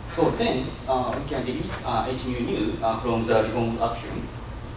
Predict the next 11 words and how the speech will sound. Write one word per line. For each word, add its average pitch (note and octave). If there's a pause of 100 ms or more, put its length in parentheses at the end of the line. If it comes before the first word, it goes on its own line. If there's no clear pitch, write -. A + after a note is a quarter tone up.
(1800)
So -
then, G#3+ (120)
uh, A2
the A#2+
quadri-, C3
quadratic C3
action D3+ (140)
is A#2+ (380)
evaluated C3+ (340)
like G2+
this. -